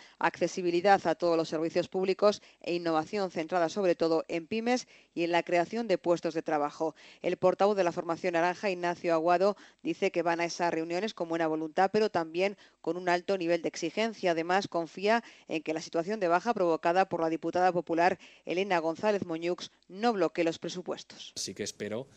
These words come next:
Speaker 2: que una, un tema puntual de un partido, un, un elemento de debilidad, como es que hay una persona de baja laboral por, por un tema de acoso, eh, profesional, pues no suponga el bloqueo de la legislatura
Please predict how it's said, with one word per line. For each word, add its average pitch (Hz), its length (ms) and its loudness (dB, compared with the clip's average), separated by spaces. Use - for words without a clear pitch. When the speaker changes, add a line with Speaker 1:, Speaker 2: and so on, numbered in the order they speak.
Speaker 2:
que - 120 -12
una, 98 680 -6
un 98 100 -14
tema 101 160 -8
puntual 104 440 -6
de 117 60 -4
un 104 100 -8
partido, 123 420 -4
un, 107 500 -12
un 101 100 -14
elemento 104 400 -4
de 104 120 0
debilidad, 104 400 0
como 104 200 -10
es 101 80 -8
que - 100 -10
hay 101 40 -6
una 101 140 -6
persona 101 400 -6
de 98 80 -2
baja 101 240 -6
laboral 104 340 -2
por, 98 160 -8
por - 200 -18
un 95 120 -10
tema 98 220 -10
de 95 60 -8
acoso, 101 420 -6
eh, 101 120 -8
profesional, 101 680 -4
pues 101 120 -8
no 101 80 -4
suponga 104 440 -2
el 95 80 -4
bloqueo 98 400 0
de 101 60 0
la 98 40 0
legislatura 98 540 -2